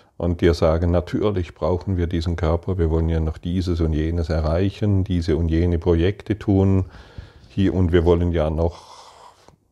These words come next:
leben und so weiter. Du bist nicht dieser Körper. Es ist unmöglich, dass du dieser Körper bist.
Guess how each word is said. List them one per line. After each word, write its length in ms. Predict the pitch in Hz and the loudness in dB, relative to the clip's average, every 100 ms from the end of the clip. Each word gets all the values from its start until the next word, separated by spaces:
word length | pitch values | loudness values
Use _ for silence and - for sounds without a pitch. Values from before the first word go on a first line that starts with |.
| _ _ _ _ _ - - - | _ _ _ _ _ -18 -4 2
leben 680 | 85 87 107 104 98 101 101 | 2 4 0 2 2 0 0
und 340 | 92 95 98 | 0 0 -2
so 160 | - 92 | -2 -2
weiter. 520 | 80 82 - 80 73 _ _ _ _ _ _ _ - _ - | -2 -4 -2 -2 -4 _ _ _ _ _ _ _ -20 _ -6
Du 180 | 85 85 | 0 4
bist 340 | 90 92 - | 2 0 -4
nicht 380 | 90 - - - | -4 -4 -12 -8
dieser 260 | 85 82 87 | -6 -4 -6
Körper. 560 | - 117 - - 60 _ _ - | -6 -8 -8 -12 -14 _ _ -10
Es 160 | 87 | -2
ist 200 | 98 - | -2 -2
unmöglich, 800 | - 113 123 101 90 92 98 - | 2 2 2 2 0 0 -2 -2
dass 220 | 90 82 | -4 -4
du 100 | - | -4
dieser 300 | 85 85 82 | -4 -4 -4
Körper 420 | 78 - 73 80 80 | -6 -6 -6 -6 -10
bist. 520 | 71 - - _ | -10 -14 -20 _